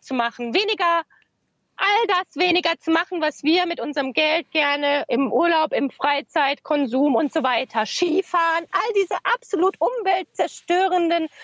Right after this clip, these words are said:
Freizeitaktivitäten, die wir Deutschen <laughs> auch haben. Damit könnte man helfen, im Endeffekt, wenn man langfristig denkt,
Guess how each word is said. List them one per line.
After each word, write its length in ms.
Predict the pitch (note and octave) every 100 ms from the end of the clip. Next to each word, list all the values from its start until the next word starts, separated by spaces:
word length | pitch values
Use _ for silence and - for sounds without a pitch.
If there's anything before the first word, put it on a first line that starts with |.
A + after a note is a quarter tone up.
| - -
Freizeitaktivitäten, 1300 | - G4 - C#4+ A#3+ - E4 D#4+ G#3+ D4 D4 D4+ C4+
die 80 |
wir 160 | C4 D4+
Deutschen 480 | A#3+ C4 B3+ - D#4
<laughs> 40 |
auch 160 | G4+ D4+
haben. 440 | C#4 C4+ F4 D#4+ D#4+ - - _
Damit 360 | - G#4 B4 -
könnte 320 | G4+ G#4 F#4
man 180 | F4 D#4+
helfen, 540 | D#4 G4 B4 - E4+ G4+
im 120 | C5 -
Endeffekt, 880 | - A4+ B4+ A4+ F#4 - F4 - -
wenn 100 | E4
man 140 | D#4
langfristig 800 | D#4+ F4+ - - E4 - C#4+ -
denkt, 360 | B3 D4 -